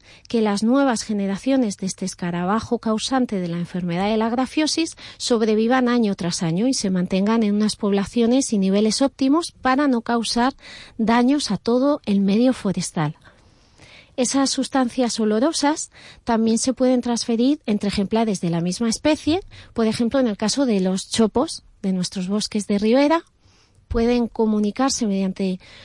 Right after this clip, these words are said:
señales olorosas que están siendo defoliadas sus hojas por determinados insectos, de manera que les da tiempo al resto de árboles de su misma especie a liberar ciertos taninos, sustancias tóxicas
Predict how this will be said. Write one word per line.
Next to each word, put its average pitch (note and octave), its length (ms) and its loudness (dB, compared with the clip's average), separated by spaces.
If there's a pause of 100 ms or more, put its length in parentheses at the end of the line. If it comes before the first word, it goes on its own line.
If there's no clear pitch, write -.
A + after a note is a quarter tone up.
(180)
señales A3+ 880 2
olorosas C4 800 2 (340)
que C#4+ 100 -2
están C#4+ 280 0
siendo C#4 340 2
defoliadas A3+ 680 0
sus - 220 -4
hojas D4+ 320 0
por G#3 220 -4
determinados G3+ 800 0
insectos, F#3 680 -4 (300)
de A#3 100 2
manera A3+ 400 2
que A3+ 140 -2
les G3+ 200 -2
da B3 140 0
tiempo D4 600 2 (420)
al F#3+ 220 0
resto A#3+ 400 -2
de A#3 160 2
árboles G#3+ 640 0 (240)
de F#3 140 -2
su G3+ 160 0
misma G#3 320 2
especie D#4+ 520 0 (380)
a C4 120 2
liberar B3+ 440 2
ciertos A#3+ 540 -4
taninos, C#4 560 4
sustancias A3+ 680 -4
tóxicas D4+ 680 -2